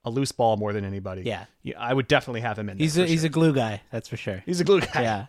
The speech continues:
Speaker 2: yeah.
Speaker 1: He gets the fans going. Like, he's,
Speaker 2: <laughs>
Speaker 1: he's, he'd be a great
Speaker 2: The hustle
Speaker 1: heel.
Speaker 2: plays, yeah,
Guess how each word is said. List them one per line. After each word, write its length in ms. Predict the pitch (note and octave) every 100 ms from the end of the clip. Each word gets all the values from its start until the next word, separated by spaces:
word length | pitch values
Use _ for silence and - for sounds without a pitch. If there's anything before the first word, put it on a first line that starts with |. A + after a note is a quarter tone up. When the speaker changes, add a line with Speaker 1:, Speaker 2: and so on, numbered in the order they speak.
| _
Speaker 2:
yeah. 240 | B2 - -
Speaker 1:
He 100 | F#3
gets 180 | A#3+ -
the 80 |
fans 380 | F#3 E3+ F3+ F3+
going. 340 | F3 F3+ F3+ E3
Like, 180 | -
he's, 360 | - E3 D3 - G3 - B3+ - -
Speaker 2:
<laughs> 480 | - - - - -
Speaker 1:
he's, 140 | F3
he'd 200 | A#2+ F#3
be 100 | E3+
a 40 | C#3+
great 180 | D#3 D#3+
Speaker 2:
The 40 |
hustle 240 | E3 - F#3
Speaker 1:
heel. 60 |
Speaker 2:
plays, 380 | F3+ F3+ F#3+ -
yeah, 300 | - -